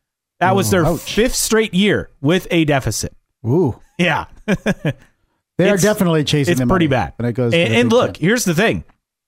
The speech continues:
Speaker 1: It's gonna work out for 'em because they're gonna get the money starting this upcoming academic s-, calendar school year, and the Rose Bowl will actually have good attendance for football games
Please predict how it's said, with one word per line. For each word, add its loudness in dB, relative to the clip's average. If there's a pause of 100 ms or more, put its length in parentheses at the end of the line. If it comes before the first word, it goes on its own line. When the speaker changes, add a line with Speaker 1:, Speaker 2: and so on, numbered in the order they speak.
(640)
Speaker 1:
It's -2
gonna 2
work 0
out 0
for -2
'em -8
because -2
they're 0
gonna 0
get 0
the 0
money -2 (400)
starting 0 (140)
this -2 (240)
upcoming -2 (340)
academic -2
s-, -8 (140)
calendar -2
school 0
year, 0 (260)
and 2 (320)
the 2
Rose 2
Bowl 2
will 2
actually 0
have 0
good 2
attendance 0
for -2
football 0
games -6